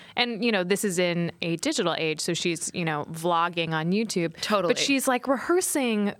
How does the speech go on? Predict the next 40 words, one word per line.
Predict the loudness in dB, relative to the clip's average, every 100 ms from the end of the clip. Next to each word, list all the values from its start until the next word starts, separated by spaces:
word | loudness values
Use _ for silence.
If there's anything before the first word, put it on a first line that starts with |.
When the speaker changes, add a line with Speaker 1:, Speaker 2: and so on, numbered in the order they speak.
| -4
Speaker 1:
who | 2 4
she | 4 2
wants | 4 2 2 0
to | 0
be | 0 0
in | 0 0 0
real | 2 2
life | 0 0
at | -2 -2
school | -2 2 4 4 4 0 -4 -6
with | 0 2
every | 2 2
video | 4 4 4 2
where | 0
she's | 0 0 0
like, | -2 -4 -14 -16 -2
"I'm | 0 2
gonna | 2
tell | 2 2 2
you | 4 4 4
about | 4 0
how | 0 0
to |
be | 0
confident." | 0 2 4 4 2 0 0 2
Speaker 2:
Right. | 4 4 0 -6 -6
Speaker 1:
And | -2 2
she | 2 2
lacks | 4 2 2 -2 -2
confidence | 0 -2 0 -2 -2 -2 -2 0
Speaker 2:
I | 2 4
lacked | 4 4
Speaker 1:
entirely. | 2 2 2 0
Speaker 2:
so | 0 2 2 2
much | 2 0 0
confidence, | 0 0 0 -2 -2
but | 2 2 0
Rainbow | -2 0 2 2
Ruthie | 2 0 0 0
had | 0 0 0 0 -2 -4